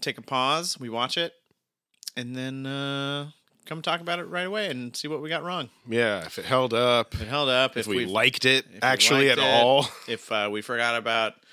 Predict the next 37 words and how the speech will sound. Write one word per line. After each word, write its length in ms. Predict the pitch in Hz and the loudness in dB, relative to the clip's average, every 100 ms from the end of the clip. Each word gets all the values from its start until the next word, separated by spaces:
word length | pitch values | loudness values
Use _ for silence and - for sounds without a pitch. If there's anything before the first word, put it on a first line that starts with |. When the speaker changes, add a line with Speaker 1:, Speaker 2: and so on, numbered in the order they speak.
| - - _ | -20 -20 _
Speaker 1:
the 100 | 117 | -8
really 240 | 120 120 | -4 -2
sexist 500 | 113 127 113 123 - | 0 -2 -2 -6 -6
or 120 | 113 104 | -6 -4
racist 340 | 110 - 113 | -4 -2 -6
thing 280 | 123 117 113 | -4 -6 -6
that 120 | 104 | -6
gets 220 | 104 - | -8 -6
said. 420 | 135 123 123 113 107 | -2 0 0 -2 -6
Speaker 2:
If 160 | 107 107 | -4 -4
it 260 | 95 _ | -4 _
turns 300 | - 117 110 | -2 0 0
out 160 | 104 104 | 0 0
we 100 | 104 | 0
had 240 | 110 101 | 0 0
a 80 | 92 | -2
better 300 | 92 98 98 | -2 0 0
attention 480 | 92 98 101 101 95 | -2 -6 -4 -4 -4
span 340 | - 95 95 | -2 -2 -2
as 140 | 85 - | -2 -4
children 480 | 95 98 104 107 | -4 -4 -2 -2
than 160 | 104 90 | -2 -4
we 80 | 87 | -4
do 160 | 92 | -6
now. 460 | 82 82 98 110 120 - | -6 -4 -2 -2 -2 -4
Speaker 1:
Yeah, 380 | 135 143 131 107 | 2 2 2 -2
because 320 | 113 139 131 | -4 -6 -2
there 160 | 170 170 | 0 0
are 60 | |
certainly 640 | 147 208 185 147 131 117 107 _ _ _ _ _ _ _ _ _ - | -2 -4 -2 0 2 0 -4 _ _ _ _ _ _ _ _ _ -8
movies 300 | 131 127 117 | -4 -2 -2
that 100 | 110 | -4
we 80 | 107 | -4
watch, 380 | 101 101 - - | -2 -2 -4 -6
and 160 | 104 | -8
I'm 120 | 98 98 | -8 -8
like, 340 | 95 95 | -6 -6